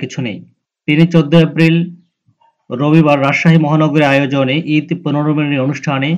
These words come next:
প্রধান অতিথির বক্তব্যে সব কথা বলেন। মাওলানা রফিকুল ইসলাম খান বলেন, ইসলামী আন্দোলনে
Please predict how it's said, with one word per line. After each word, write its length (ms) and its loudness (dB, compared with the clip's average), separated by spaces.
প্রধান 340 0
অতিথির 340 -2
বক্তব্যে 500 -4
সব 260 -6
কথা 160 -6
বলেন। 260 -6
মাওলানা 320 6
রফিকুল 360 6
ইসলাম 200 6
খান 160 4
বলেন, 240 4
ইসলামী 280 2
আন্দোলনে 480 4